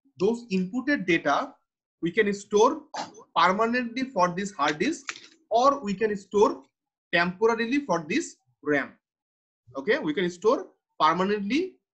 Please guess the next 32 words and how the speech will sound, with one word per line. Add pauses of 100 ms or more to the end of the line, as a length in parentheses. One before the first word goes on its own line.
for
in
this
hard
disk, (120)
or
we
can (320)
temporarily
store
inside
the (300)
ram. (480)
Okay, (540)
so
ram
is
called (720)
primary
memory (200)
and
hard
disk
is
called (100)
secondary (220)
memory. (420)
ram
is
called (560)
volatile
memory